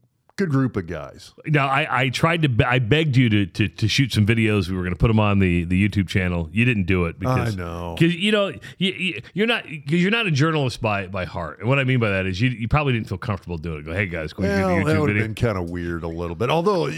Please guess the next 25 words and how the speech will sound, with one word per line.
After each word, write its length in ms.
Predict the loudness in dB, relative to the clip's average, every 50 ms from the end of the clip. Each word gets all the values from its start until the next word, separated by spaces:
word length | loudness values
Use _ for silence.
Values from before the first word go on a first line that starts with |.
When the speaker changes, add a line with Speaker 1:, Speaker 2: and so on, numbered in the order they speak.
| -6 -2
Speaker 1:
what 180 | 0 2 2 2
was 160 | 2 0 -2
funny 300 | -2 -2 -2 0 0 0 -2
is, 180 | -2 -4 -4
like, 160 | -4 -4 -4
most 280 | -2 0 0 0 0 -2
of 60 | -4
those 180 | -4 -4 -6 -4
guys 300 | -4 -2 -2 -2 -4 -4
were 140 | -2 -2 -2
all 120 | -2 -2
like, 220 | -4 -6 -8 -12 -16 -20 -20 _ _ _ -2
"Hey, 280 | 0 2 2 0 -2 -4 -8
we 120 | -4 -2 0
all 120 | 0 0
watched 380 | 0 0 -2 -2 -2 -4 -6 -10
the 60 | -8
podcast." 800 | -6 -4 -2 -2 -2 -4 -6 -8 -10 -10 -10 -10 -12 -12 -14 -12 -8 -2 2 4
Speaker 2:
Did, 260 | 4 2 2 2 2
did 160 | 2 4 4
they 100 | 4 2
really 200 | 2 2 2 2
say 80 | 2 2
Speaker 1:
Yeah. 80 | 2 2 0 -4
Speaker 2:
that? 100 | -6 -10